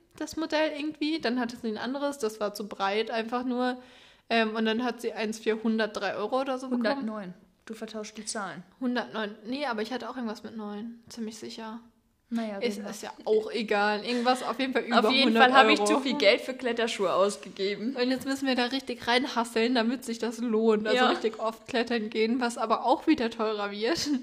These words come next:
Speaker 1: <laughs> weil wir dann mehr Karten kaufen müssen.
Speaker 2: Aber ich habe jetzt Kletterschuhe und die sind gut und rot. Ich hatte ein richtiges
Speaker 1: <laughs>
Speaker 2: Problem. Das ist eine Farbe rot.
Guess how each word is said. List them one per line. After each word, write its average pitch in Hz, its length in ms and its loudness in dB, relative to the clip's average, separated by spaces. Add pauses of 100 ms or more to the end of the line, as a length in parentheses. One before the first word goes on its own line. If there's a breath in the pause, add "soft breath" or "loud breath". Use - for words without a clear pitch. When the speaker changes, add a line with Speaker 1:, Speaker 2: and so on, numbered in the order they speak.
(120)
Speaker 1:
<laughs> 494 280 -10
weil 233 140 2
wir 226 100 8
dann 233 180 4
mehr 233 160 4
Karten 240 460 -2
kaufen 208 380 -4
müssen. 202 480 -4 (200)
Speaker 2:
Aber 240 920 0
ich 254 160 -6
habe 240 100 -2
jetzt 220 220 -6
Kletterschuhe 220 580 -2
und 247 120 -2
die 247 120 -2
sind 214 240 -8
gut 247 420 -2 (180)
und 240 180 2
rot. 190 260 0 (160 loud breath)
Ich 233 140 -4
hatte 240 140 0
ein 240 80 0
richtiges 285 440 -2
Speaker 1:
<laughs> 285 80 -4
Speaker 2:
Problem. 254 340 4 (600 loud breath)
Das 226 120 4
ist 269 140 -4
eine 254 140 0
Farbe 254 340 -6 (300 loud breath)
rot. 214 340 2